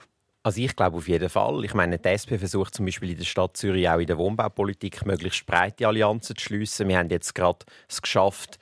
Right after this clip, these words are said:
einen drei hundert Millionen Wohnraumfonds zusammen mit der G L P zum Beispiel im Stadtparlament zu verabschieden.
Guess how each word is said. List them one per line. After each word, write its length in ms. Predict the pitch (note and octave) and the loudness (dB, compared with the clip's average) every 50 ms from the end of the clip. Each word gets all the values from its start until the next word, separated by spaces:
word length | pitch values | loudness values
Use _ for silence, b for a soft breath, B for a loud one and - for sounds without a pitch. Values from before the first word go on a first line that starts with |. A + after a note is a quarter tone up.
| b b b | b b b
einen 220 | G2 F#2+ G2 F2+ | -2 0 0 2
drei 180 | - G#2 A#2+ A#2 | 2 2 4 4
hundert 340 | G#2+ A2 G#2+ F#2+ F#2+ F2+ F#2+ | 4 2 0 0 -2 -2 -2
Millionen 480 | G2 F#2+ F#2 F#2+ G2 G2 G2+ F#2+ F2+ | 0 0 2 4 4 4 4 2 2
Wohnraumfonds 920 | F#2 G2 G#2 A#2 A#2 A2+ A2 A#2 A2+ A#2 A2 - - G#2 G#2 G#2 G#2 G2+ b b b b _ | 2 2 2 2 0 0 -2 -2 -2 -4 -2 0 2 2 4 4 2 0 b b b b _
zusammen 340 | - G2 F#2+ G2 G2 F#2+ | 2 2 2 4 2 0
mit 180 | F#2+ F#2 - - | -2 -2 -4 -6
der 60 | - | -4
G 180 | - G2 G2 A2+ | 0 2 2 2
L 100 | B2+ C3 | 2 0
P 240 | - - B2+ A#2+ A2+ | -2 -2 -2 -2 0
zum 180 | - - A#2+ | -2 -4 -4
Beispiel 300 | G#2+ A2+ A2 - - G#2 | -2 -2 -4 -4 -4 -4
im 80 | G#2+ G#2+ | -4 -4
Stadtparlament 680 | - - G#2 G2+ - - G#2 G2 G2+ G2 G2 F#2 G2 - | 0 0 0 0 2 2 2 2 2 2 2 0 -2 -4
zu 80 | - | -6
verabschieden. 560 | - F2+ F2+ F2 - - - G#2 - - F#2+ | -2 0 0 0 0 -2 -6 -4 -2 -2 -2